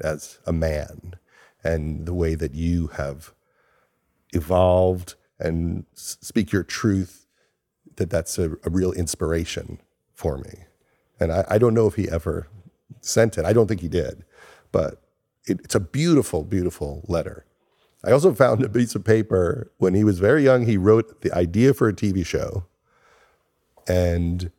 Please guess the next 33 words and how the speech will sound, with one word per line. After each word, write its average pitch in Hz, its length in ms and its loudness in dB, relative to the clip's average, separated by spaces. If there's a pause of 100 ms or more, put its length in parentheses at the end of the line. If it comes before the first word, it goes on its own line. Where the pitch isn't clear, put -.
(400)
it's - 200 -4
about 90 440 0
a 80 80 -6
guy 92 320 2
who 110 120 2
goes 98 280 0
to 107 120 -6
Hollywood 101 500 -2
to - 100 -12
be 87 180 -2
a 113 80 0
comedian 92 800 -4 (340)
and 76 140 -8
is 73 140 -8
dealing 92 320 0
with 95 160 2
all 92 240 2
the 85 280 -2 (220)
issues 95 320 0
of 87 220 0
ego 90 720 2 (120)
and 76 440 -8
the - 80 -12
dark - 360 2
side. 85 600 -2 (680)
And 85 100 -4
I 87 60 -2
thought, 92 240 0
"Wow, 120 280 -2
in 104 80 0
the 101 100 2
mid 139 400 2
seventies, 98 1040 -2